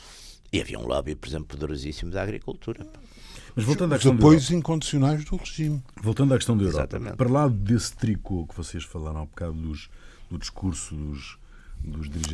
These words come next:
Speaker 3: Mas,
Speaker 2: partidários.
Speaker 3: desculpe interrompê-lo, ó, ó,
Speaker 2: Hum.
Speaker 3: Rui. Vo-, você acha que, digamos, que, que uma pessoa pode olhar com, como se que de, de, de coisa normal se trate,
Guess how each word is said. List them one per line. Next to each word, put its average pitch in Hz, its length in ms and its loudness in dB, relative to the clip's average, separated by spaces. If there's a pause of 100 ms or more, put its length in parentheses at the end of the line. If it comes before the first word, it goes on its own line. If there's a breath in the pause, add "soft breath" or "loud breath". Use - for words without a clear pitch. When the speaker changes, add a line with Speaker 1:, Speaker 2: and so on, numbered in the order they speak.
(120)
Speaker 3:
Mas, - 60 -6
Speaker 2:
partidários. 78 140 -6
Speaker 3:
desculpe 147 320 4
interrompê-lo, 120 580 4
ó, 127 80 0
ó, - 40 -2 (100)
Speaker 2:
Hum. - 20 2
Speaker 3:
Rui. 95 280 -4 (160)
Vo-, 180 220 2 (180)
você 156 440 4
acha 104 480 4 (1040 soft breath)
que, - 100 -10
digamos, 101 460 0
que, - 120 -16 (180)
que 170 80 0
uma 165 160 6
pessoa 170 280 6
pode 113 680 8 (960)
olhar 139 580 12
com, 107 800 2 (960 soft breath)
como 139 260 6
se - 280 2
que 151 160 2
de, 120 180 4
de, 117 320 6
de 101 60 -8
coisa 135 380 8
normal 123 560 8
se - 200 0
trate, 113 540 0